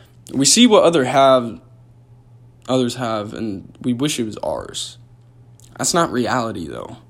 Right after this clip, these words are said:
You have what you have. You're born in the situation you're born in,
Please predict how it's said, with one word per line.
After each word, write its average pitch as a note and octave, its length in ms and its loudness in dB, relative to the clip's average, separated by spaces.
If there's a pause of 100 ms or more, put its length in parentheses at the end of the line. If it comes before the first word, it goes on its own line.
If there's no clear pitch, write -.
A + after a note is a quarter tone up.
(580)
You C#3 180 -2
have D#3 340 4
what D#3+ 160 -4
you D#3 80 -4
have. A#2+ 280 -2
You're C3+ 120 -2
born B2+ 340 0
in D3+ 80 0
the C#3+ 100 -2
situation C3 720 -4
you're A2 120 -4
born G2+ 260 -8
in, G2+ 260 -10